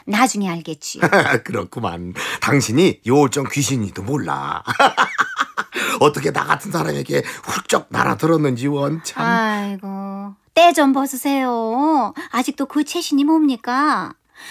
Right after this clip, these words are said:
Speaker 1: 참판 떼기거나 사신 일행이거나 제발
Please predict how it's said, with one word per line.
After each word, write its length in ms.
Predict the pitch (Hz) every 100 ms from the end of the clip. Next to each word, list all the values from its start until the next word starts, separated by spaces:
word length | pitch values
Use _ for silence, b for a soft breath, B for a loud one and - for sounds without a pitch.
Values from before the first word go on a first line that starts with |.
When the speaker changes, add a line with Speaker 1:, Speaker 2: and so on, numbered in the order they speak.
| B
Speaker 1:
참판 340 | - 453 403 392
떼기거나 600 | 330 294 285 262 262 277
사신 340 | - 330 -
일행이거나 1000 | 285 285 262 233 226 214 196 247 269 175 b b b
제발 720 | - 190 165 170 208 220 139